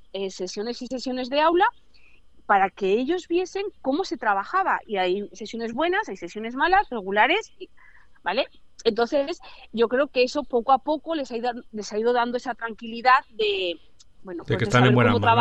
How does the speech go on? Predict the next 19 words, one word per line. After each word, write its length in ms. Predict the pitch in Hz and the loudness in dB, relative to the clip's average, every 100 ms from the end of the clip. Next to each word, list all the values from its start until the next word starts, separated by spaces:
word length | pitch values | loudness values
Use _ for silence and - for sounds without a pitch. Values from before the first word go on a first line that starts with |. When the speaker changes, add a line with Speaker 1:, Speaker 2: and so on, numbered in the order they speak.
| 226 | 4
Speaker 1:
trabajamos 440 | 269 262 269 311 | 2 0 0 -4
y 180 | 285 262 | -4 0
de, 240 | 247 233 220 | 4 4 4
Speaker 2:
<laughs> 60 | |
Speaker 1:
y 100 | 233 | 0
de 160 | 220 208 | -2 2
ya 180 | 233 247 | 2 2
no 280 | 247 254 262 - 202 | 0 -2 -4 -8 -14
estar 260 | 247 247 247 | -8 -6 -4
tan 160 | 277 | -4
agobiados 540 | 262 247 247 262 285 262 | -2 -2 -4 -4 -4 -6
de 240 | 262 247 - - - - - - | -10 -10 -14 -20 -20 -20 -18 -2
qué 180 | 254 | 2
hace 340 | 254 247 - 269 | 2 0 -8 -8
esta 220 | 262 277 | -6 -8
con 180 | 277 254 | -6 -10
esta 220 | 247 226 | -10 -12
metodología. 800 | 214 208 185 170 156 151 135 - - - - - - - - - - - | -10 -8 -8 -8 -12 -14 -16 -18 -20 -20 -20 -20 -20 -20 -20 -20 -20 -16
Speaker 2:
Ya. 280 | 98 85 98 | -14 -12 -14